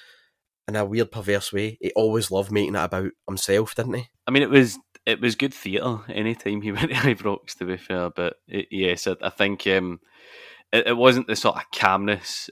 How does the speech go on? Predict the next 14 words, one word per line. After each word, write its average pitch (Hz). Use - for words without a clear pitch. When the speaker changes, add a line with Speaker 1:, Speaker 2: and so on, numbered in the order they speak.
Speaker 2:
um, 90
and, 87
and 87
focus -
that 101
you'd 95
have 92
been 92
looking 95
for 90
for -
your 87
manager. 90
Um, 85